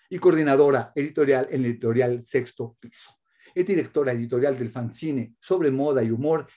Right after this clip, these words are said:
Pinche Chica Chic y editora independiente. Las Elegantes es su primer libro publicado. Sin más, Antonio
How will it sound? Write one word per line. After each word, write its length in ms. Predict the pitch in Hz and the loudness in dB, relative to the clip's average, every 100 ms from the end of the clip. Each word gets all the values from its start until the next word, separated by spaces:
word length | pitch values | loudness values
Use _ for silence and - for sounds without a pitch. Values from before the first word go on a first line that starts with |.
| _ | _
Pinche 460 | 175 180 - 135 - | -8 -8 -2 -4 -4
Chica 360 | - 143 123 - | -12 -8 -10 -10
Chic 480 | - 226 - - _ _ - | -6 -6 -8 -18 _ _ 2
y 80 | |
editora 540 | 202 196 190 151 147 - | 2 2 4 4 4 -2
independiente. 720 | 139 135 156 127 110 110 _ _ _ _ _ | -2 0 0 -4 -8 -16 _ _ _ _ _
Las 140 | 127 123 | -10 -4
Elegantes 640 | 123 139 147 147 139 - _ - | 0 2 2 0 -4 -8 _ -10
es 80 | 120 | -4
su 140 | 160 | -2
primer 380 | 131 139 135 135 | 0 0 -2 -2
libro 400 | 135 135 131 120 | -2 2 2 2
publicado. 560 | 135 123 120 104 104 _ _ _ _ _ | -4 -6 -10 -14 -14 _ _ _ _ _
Sin 220 | - 131 | -6 -4
más, 460 | 151 185 185 - _ _ | -2 -2 -4 -14 _ _
Antonio 680 | 117 120 151 143 139 120 _ | -10 -2 2 2 0 -4 _